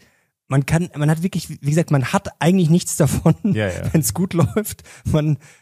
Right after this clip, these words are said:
Speaker 1: hat eigentlich auch nichts davon, wenn's schlecht läuft.
Speaker 2: Nee,
Speaker 1: Man
Speaker 2: nee.
Speaker 1: hat keinerlei Einfluss. Also eigentlich genau das, was man nicht machen soll, aber ja, man kann sich's ja nicht aussuchen. Es ist grausam.
Speaker 2: Man, man, man ist drin. Ich hoffe, dass irgendwann die Altersmilde kommt. Äh, hier, wenn der Podcast kommt, äh,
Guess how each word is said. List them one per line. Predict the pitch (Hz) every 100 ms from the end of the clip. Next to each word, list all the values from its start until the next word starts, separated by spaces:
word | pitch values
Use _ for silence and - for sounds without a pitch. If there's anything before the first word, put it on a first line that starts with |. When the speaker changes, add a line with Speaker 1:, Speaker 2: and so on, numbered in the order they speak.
| _
Speaker 1:
hat | 170
eigentlich | 160 151
auch | 156
nichts | 156 -
davon, | 147 147
wenn's | 139 -
schlecht | 175 -
läuft. | 151 170
Speaker 2:
Nee, | 120
Speaker 1:
Man | 117
Speaker 2:
nee. | 139
Speaker 1:
hat | 180
keinerlei | 170 165 147 135
Einfluss. | 151 160 - 147
Also | 156 117
eigentlich | 147 175 -
genau | 139 139 170
das, | 175 - 156 -
was | 143 139
man | 135
nicht | 165 -
machen | 131 139 123
soll, | 120 147
aber | - 127 131 - _ _ -
ja, | 139 139
man | - 120 123
kann | 147
sich's | 147 135
ja |
nicht | 131 139
aussuchen. | 160 104 101 110
Es | - 123
ist | 127 - - - - _
grausam. | 113 127 196 151 107 101
Speaker 2:
Man, | 123 -
man, | 120 123
man | 120 123
ist | 156 185
drin. | 151
Ich | 123
hoffe, | 165 180
dass | 143
irgendwann | 156 165
die | 147
Altersmilde | - 160 135 104 101 98
kommt. | - 110 170 - - -
Äh, | - 120 117 113
hier, | 110 123 190 113
wenn | 101
der | 104
Podcast | - 127 - 101 -
kommt, | 98 139 190 -
äh, | 110 107 110 110 107 104 104